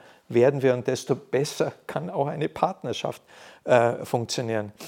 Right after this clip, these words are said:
Oft ist ja das Problem in Partnerschaften, dass zu eng wird, ja, dass, dass zu sehr gezogen wird, Beziehung, dass zu sehr gezogen wird oder zu sehr gegriffen wird oder zu sehr angehaftet wird,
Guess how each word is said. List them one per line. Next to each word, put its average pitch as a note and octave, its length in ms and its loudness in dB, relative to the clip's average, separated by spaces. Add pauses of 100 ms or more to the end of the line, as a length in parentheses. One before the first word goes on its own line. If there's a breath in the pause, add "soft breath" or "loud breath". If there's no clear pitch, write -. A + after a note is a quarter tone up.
(220 loud breath)
Oft D#3 260 6
ist E3 140 4
ja D#3 80 8
das C#3 180 2
Problem C#3 460 2
in C#3+ 120 0
Partnerschaften, C3 880 -2 (560 soft breath)
dass C3 220 2
zu D3 100 -2
eng B2+ 300 -6
wird, G2 220 -4 (340)
ja, A#2+ 120 -6
dass, - 320 -6
dass C3 200 0
zu D#3 200 4
sehr B2+ 320 4
gezogen C#3 640 2
wird, G#2 200 2
Beziehung, C3 560 4 (240 loud breath)
dass B2 160 2
zu D#3+ 180 6
sehr C#3+ 160 4
gezogen C#3 460 2
wird B2 200 4
oder B2 300 2
zu - 200 -2
sehr C3 220 0
gegriffen C3 520 2
wird A2+ 180 0
oder A2+ 180 0 (360 loud breath)
zu E3 200 4
sehr D3 300 6
angehaftet A#2 800 4
wird, G2+ 300 -6